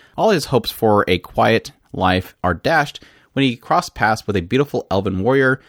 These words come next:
setting him on a journey full con-, full conflict and adventure.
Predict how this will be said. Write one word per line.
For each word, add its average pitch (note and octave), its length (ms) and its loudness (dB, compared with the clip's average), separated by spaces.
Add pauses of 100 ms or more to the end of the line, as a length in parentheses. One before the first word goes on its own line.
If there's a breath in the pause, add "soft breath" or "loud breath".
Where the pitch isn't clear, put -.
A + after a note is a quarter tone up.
(240 soft breath)
setting F3+ 400 0
him B2+ 220 0
on G#2 140 0
a F#2 40 0
journey G#2 360 -2
full A2 320 -4
con-, G2+ 300 -4
full G#2+ 240 -2
conflict G#2 560 -2
and F2+ 200 -2
adventure. - 680 -4